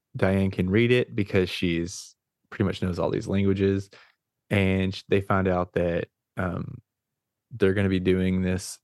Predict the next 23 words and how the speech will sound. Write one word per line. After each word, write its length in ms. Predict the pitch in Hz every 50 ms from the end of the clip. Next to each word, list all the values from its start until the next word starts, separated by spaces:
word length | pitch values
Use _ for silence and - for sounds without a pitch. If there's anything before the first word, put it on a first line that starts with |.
| _
in, 340 | - 107 98 98 92 90 90
I 100 | - -
forget 340 | - - 104 98 104 98 - - - _ _ _ _ _ _ _ _ _ -
exactly 600 | 110 - - - - - 135 127 127 - - 131
where 200 | 127 127 127 123
it 80 | 123
is. 220 | 127 127 123 117 -
So 160 | - - 98
they 120 | 98 95
decide 360 | 90 90 - - 92 90 90
to 360 | - 92 87 87 87 87 87 - - - - - - - - - - _ _ _ -
go 280 | 117 110 104 104 107 -
and, 840 | - 98 95 95 95 95 95 92 92 92 92 92 92 92 92 - - _ _ -
um, 320 | 92 87 85 85 82 85 85
fight 340 | - - 101 92 92 95 -
on, 340 | - 92 90 92 92 - - _ _ _ _ _ _ _ _ _ _ _ _ _ _ _ _ _ _ -
I 60 | 95
think 180 | 95 - 92 92
it's 120 | 95 - -
basically, 400 | - 95 90 - - 90 90 90
like, 280 | 87 87 90 - - _ _ _ _ _ -
where 320 | - 123 101 95 92 92
the 320 | 87 92 87 87 85 87